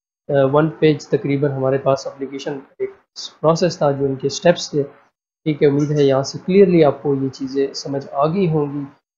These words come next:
ठीक है। तो इस तरह से आप घर बैठे अप-, ठीक है, आसानी से आप अपनी application का प्रोसेस जो है कर सकते हैं,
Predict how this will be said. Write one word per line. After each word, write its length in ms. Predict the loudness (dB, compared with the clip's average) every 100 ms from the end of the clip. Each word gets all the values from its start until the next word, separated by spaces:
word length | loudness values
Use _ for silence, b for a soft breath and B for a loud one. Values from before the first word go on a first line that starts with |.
| _ -8
ठीक 140 | 0
है। 60 | 0
तो 260 | 2 0 -2
इस 120 | 0
तरह 140 | 2
से 220 | 4 2
आप 360 | 2 0 -2 -4
घर 260 | -8 -4 -2
बैठे 460 | 0 0 4 2 2
अप-, 280 | -12 _ _ _ _ _ _ _
ठीक 180 | -6 -2
है, 100 | -2
आसानी 400 | -2 0 4 4
से 260 | 4 2 2
आप 300 | 0 -2 -4
अपनी 220 | -2 -2
application 520 | -2 -4 -6 -6 -6
का 120 | -6
प्रोसेस 440 | -2 0 0 -2 -6
जो 160 | -4
है 120 | -2 -2
कर 380 | -6 _ -8
सकते 360 | -6 -6 -6 -4
हैं, 260 | -4 -4